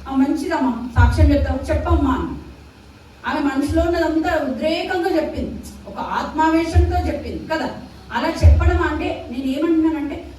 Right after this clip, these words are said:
ఒక్కరికైనా మనం వా-, ఆ, ఈ సువార్త చెప్పాలి అన్న కోరిక మనలో ఉండాలి.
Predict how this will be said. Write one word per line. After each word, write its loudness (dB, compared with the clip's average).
ఒక్కరికైనా -4
మనం 0
వా-, -2
ఆ, -2
ఈ -2
సువార్త -2
చెప్పాలి -4
అన్న -4
కోరిక -6
మనలో 0
ఉండాలి. -4